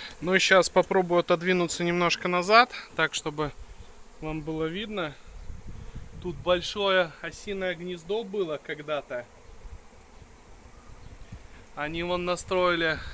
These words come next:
вот такой вот сот за ночь. Ну, парочку сотов. Ну, вы все знаете, как они любят строить раи эти. Ну и вот что внутри.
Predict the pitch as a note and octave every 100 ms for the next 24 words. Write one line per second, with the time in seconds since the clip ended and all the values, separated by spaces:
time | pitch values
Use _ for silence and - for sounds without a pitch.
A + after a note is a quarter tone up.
0 | - - - - - - - - - D#3
1 | F3 - E3+ E3 D#3 - G#3 A3 - -
2 | - - - - - - - - - -
3 | D3+ D3+ D3+ C3+ C3 - - - - -
4 | - - - E3+ F3+ - D3+ C3 - -
5 | - D3+ C3+ B2+ - - - - - -
6 | - - - - - - - F#3+ G#3 F3
7 | - F3 D3+ E3 C#3+ - C#3 C#3 C3+ C3
8 | C3 C3 C3 - - C#3+ B2 A#2 - -
9 | - C3 C3+ C3 B2+ B2+ A#2+ - A#2+ -
10 | - - - - - - F3 G3 F#3 F#3
11 | - F#3 F3+ F#3 - F#3+ B2+